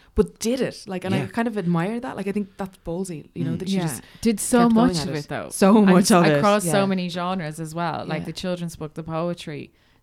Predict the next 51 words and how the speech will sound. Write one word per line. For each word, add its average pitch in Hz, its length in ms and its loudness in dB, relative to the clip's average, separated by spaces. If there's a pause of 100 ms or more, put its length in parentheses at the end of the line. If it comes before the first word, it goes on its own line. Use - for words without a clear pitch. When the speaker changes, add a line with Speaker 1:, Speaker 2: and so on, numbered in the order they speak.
(120)
Speaker 3:
the 156 240 -4
literary 170 480 -6
magazines. 147 920 -12
Speaker 2:
She, - 180 -8
Speaker 1:
Like 107 100 -2
Speaker 2:
like, 98 140 -2
would 110 120 -2
rewrite 107 280 0
historical 101 720 -2 (400)
fiction, 107 320 -8
like 92 180 -8
Greek, 98 380 -10 (180)
retells 98 320 -6
of 92 60 -8
Greek 95 340 -10
stories 104 380 -6
and 107 80 -10
stuff 107 220 -8
as 110 80 -8
well. 123 120 -4
She 131 120 -6
had, 117 60 -4
Speaker 1:
Like 95 100 -6
Speaker 2:
like, - 100 -20
volumes 101 360 -6
and 104 60 -10
volumes 98 280 -8
of 101 80 -6
that. 123 180 -8 (160)
Speaker 1:
Like, 226 100 -6
who 240 120 4
do 247 80 -6
we 240 80 -4
have 202 120 -6
nowadays 165 500 -4
who 151 100 -8
would 143 120 -10
do 151 240 -6
that 143 300 -12
much 147 220 -12
writing? 143 420 -10
Like, 143 120 -10
there's 156 120 -2
definitely 175 320 -6
contemporary, 143 760 -10
um, 135 320 -12
figures 147 320 -10
there, 131 260 -14 (300)
probably. 165 460 -10 (580)
Speaker 2:
Mm. 156 200 -4
Speaker 1:
Um, 139 400 -6